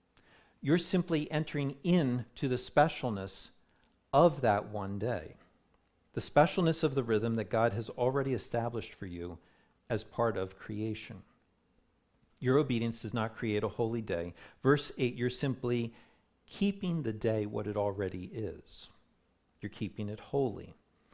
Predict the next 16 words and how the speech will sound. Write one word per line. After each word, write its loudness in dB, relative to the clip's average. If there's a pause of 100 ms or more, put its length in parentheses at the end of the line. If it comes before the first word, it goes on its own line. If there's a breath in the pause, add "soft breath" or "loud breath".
(160 soft breath)
You're 8
lining 4
yourself 0
up 0
with 0
the 0
nature -2
of -4
the -4
universe -6 (240 soft breath)
instead 4
of -2
running 2
against -4
the -4
grain -4